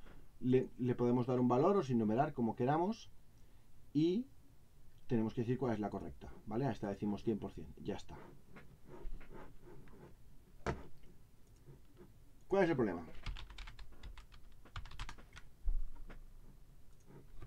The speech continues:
Pues el problema que hay es que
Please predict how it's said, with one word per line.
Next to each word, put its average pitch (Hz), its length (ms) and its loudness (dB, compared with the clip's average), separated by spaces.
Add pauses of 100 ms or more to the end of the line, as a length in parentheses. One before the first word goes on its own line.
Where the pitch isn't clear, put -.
(240)
Pues 135 380 4 (100)
el 131 180 6
problema 175 400 4
que 180 140 6
hay 175 300 10 (480)
es 135 220 4
que 101 280 2